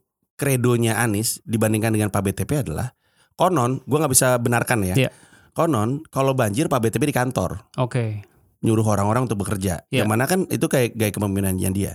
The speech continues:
Speaker 2: Iya.
Speaker 1: Bedanya dengan Anies, dia di bawah, dia di lapangan, dia
Speaker 2: Hmm.
Speaker 1: nyamperin orang, eh, dia ada di pintu Manggarai, dia
Speaker 2: Hmm.
Speaker 1: nyamperin banjir, dia bahkan nyamperin rumah ikut, ikut ngangkat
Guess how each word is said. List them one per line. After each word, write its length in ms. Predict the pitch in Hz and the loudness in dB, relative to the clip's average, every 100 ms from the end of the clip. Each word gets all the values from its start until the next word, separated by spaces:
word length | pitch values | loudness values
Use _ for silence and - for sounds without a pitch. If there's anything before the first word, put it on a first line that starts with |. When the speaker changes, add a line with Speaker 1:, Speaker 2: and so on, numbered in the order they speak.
| - | -4
Speaker 2:
Iya. 240 | 127 - _ _ _ _ | -4 -4 _ _ _ _
Speaker 1:
Bedanya 380 | - 120 139 202 | -2 0 2 2
dengan 220 | 156 123 | 0 0
Anies, 420 | 190 107 110 - - _ _ - | 0 -2 -2 -4 -10 _ _ -4
dia 160 | 117 | -2
di 160 | 143 143 | 2 2
bawah, 400 | 117 139 208 151 156 | 2 2 2 0 -4
dia 160 | - 143 | -4 -2
di 260 | 131 127 123 | 0 0 0
lapangan, 480 | 123 147 151 123 107 | 0 0 0 -2 0
dia 140 | 113 | 0
Speaker 2:
Hmm. 80 | 117 | 2
Speaker 1:
nyamperin 340 | 104 104 131 156 | 0 0 0 2
orang, 280 | 107 98 98 107 - - - - - | 2 0 -2 -6 -12 -20 -20 -20 -4
eh, 240 | 104 98 | 0 0
dia 140 | 95 113 | 2 2
ada 80 | 107 | 2
di 160 | 101 | 0
pintu 300 | 98 107 104 | 0 -2 0
Manggarai, 640 | 110 117 113 98 95 95 | 2 2 2 2 2 0
dia 120 | 98 120 | 0 0
Speaker 2:
Hmm. 140 | 117 | 0
Speaker 1:
nyamperin 260 | 113 110 110 | 0 0 0
banjir, 540 | 98 92 90 98 95 | 2 2 2 2 0
dia 180 | 95 151 | -2 -2
bahkan 360 | 147 120 160 170 | -2 -2 -2 0
nyamperin 600 | 131 120 120 117 160 165 | 0 -2 -2 0 0 2
rumah 440 | 127 110 110 156 | 0 2 0 -2
ikut, 460 | - 117 127 123 - _ _ - _ - | -2 -2 -2 -4 -6 _ _ -20 _ -4
ikut 380 | 131 - 180 185 - - | -4 0 -2 -2 -10 -4
ngangkat 500 | 139 147 135 156 | 0 0 0 -4